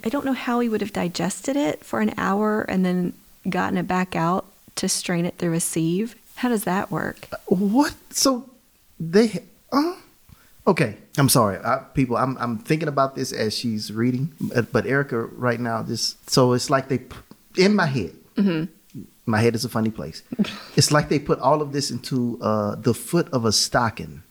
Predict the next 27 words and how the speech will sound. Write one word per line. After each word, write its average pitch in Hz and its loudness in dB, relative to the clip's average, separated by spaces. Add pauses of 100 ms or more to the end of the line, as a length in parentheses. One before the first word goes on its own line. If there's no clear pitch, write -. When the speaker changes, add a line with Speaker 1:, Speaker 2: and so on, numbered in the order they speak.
Speaker 2:
a - -2
stocking, 95 0
uh, 87 -10
uh, - -10
um, - -10
you 101 -2
know, 95 -2
a, 180 -2
Speaker 1:
Yeah. 156 0
Speaker 2:
a - 2
knee 113 6
high 120 4
or 117 0
something. 131 -4
Speaker 1:
Uh-huh. 208 -2 (280)
Speaker 2:
And 107 2
they 107 4
shoved 123 2
that 123 2
up 98 -4
there, 107 0
let 113 2
it 104 -4
sit - 0
for 113 2
a - 2
whi-, 104 -2